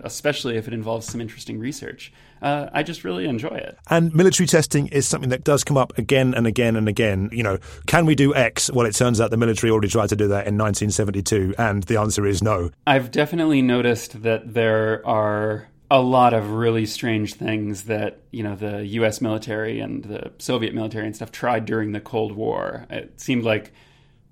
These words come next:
Speaker 1: famously, a period of a lot of tension <laughs> and a lot of heady, you know, new scientific ideas. So there's just a wealth of, of weird things people have tried.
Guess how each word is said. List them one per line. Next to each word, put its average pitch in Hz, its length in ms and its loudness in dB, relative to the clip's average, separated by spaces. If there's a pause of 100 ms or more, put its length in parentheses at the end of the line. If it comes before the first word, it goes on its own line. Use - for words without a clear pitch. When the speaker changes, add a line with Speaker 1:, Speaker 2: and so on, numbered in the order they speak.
(480)
Speaker 1:
famously, 107 580 -2
a 110 60 -2
period 107 420 -2
of 117 340 -2
a 139 100 -2
lot 135 200 4
of 170 100 -2
tension 151 640 -2
<laughs> - 60 -14
and 139 280 2
a 127 60 2
lot 120 200 6
of 117 140 0
heady, 117 420 -2
you 113 80 -4
know, 110 200 -4
new 110 280 -4
scientific 110 460 -6
ideas. 110 520 -8 (680)
So - 240 2
there's 143 200 6
just 175 160 -2
a 123 100 4
wealth 117 400 4
of, 104 320 -2
of 98 300 -2
weird 110 340 -2
things 107 400 -4
people 113 300 -6
have 101 160 -12
tried. - 680 -6